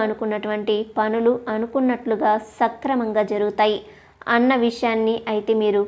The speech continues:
ఖచ్చితంగా గుర్తుంచుకోవాలి. ఇక ముఖ్యంగా చూసుకుంటే ఎస్ అనే అక్షరంతో జరగబోయేది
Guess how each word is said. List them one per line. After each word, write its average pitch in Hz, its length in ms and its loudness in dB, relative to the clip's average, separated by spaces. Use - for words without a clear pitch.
ఖచ్చితంగా 226 760 0
గుర్తుంచుకోవాలి. 202 760 -2
ఇక 294 100 4
ముఖ్యంగా 330 500 4
చూసుకుంటే 254 540 2
ఎస్ - 240 -4
అనే 294 180 0
అక్షరంతో 233 480 -2
జరగబోయేది 220 680 4